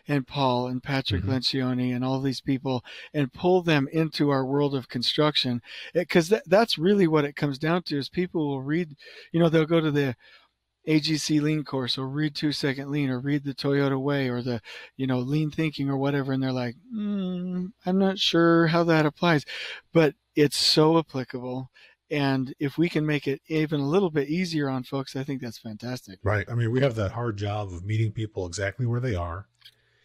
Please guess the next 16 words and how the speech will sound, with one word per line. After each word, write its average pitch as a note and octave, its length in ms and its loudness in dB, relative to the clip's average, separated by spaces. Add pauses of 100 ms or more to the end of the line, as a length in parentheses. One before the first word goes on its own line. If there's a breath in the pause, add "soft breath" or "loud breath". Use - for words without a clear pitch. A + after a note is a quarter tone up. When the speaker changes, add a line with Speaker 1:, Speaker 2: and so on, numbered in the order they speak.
(120)
Speaker 2:
and G#2+ 100 0
then F#2+ 280 0
journeying A2 400 0
with G#2 180 -6
them. D#2+ 240 -10 (880 soft breath)
It's - 120 -2
like, A#2+ 160 4
"Come E3 180 4
on, F3 220 4 (100)
come E3+ 180 0
with F3 180 0
me. E3+ 240 2
Let's A#2+ 200 -2
go D3+ 140 4
Speaker 1:
Yeah. D3+ 120 4
Speaker 2:
together. C3+ 360 0